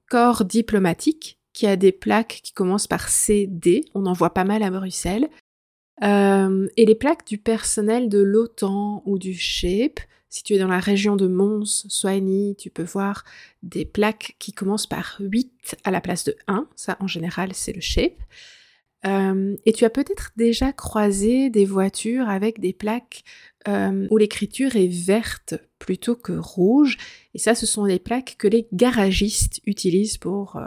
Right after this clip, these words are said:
les voitures, euh, du garage. Et enfin, ce-, enfin, si une personne veut une plaque personnalisée, tu peux en voir parfois avec un prénom, avec je ne sais pas quoi.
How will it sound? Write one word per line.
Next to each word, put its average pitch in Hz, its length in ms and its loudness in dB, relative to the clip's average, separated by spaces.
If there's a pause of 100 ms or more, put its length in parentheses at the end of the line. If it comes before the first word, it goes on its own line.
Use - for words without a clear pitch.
(200)
les 175 120 0
voitures, 175 560 -4
euh, 135 240 -8
du 170 140 0
garage. 170 480 0 (640)
Et 208 80 4
enfin, 277 580 0 (240)
ce-, 240 960 0 (400)
enfin, 240 320 0
si - 300 2
une 226 220 2
personne 233 500 2
veut 202 400 0
une 190 160 0
plaque 240 520 -4 (160)
personnalisée, 202 1300 2 (440)
tu - 100 -8
peux 262 120 2
en 311 140 6
voir 190 460 4
parfois 190 560 0
avec 190 240 -2
un 175 140 0
prénom, 202 840 2
avec 165 400 -2
je - 80 -4
ne 190 60 0
sais 202 100 0
pas 165 140 2
quoi. - 260 0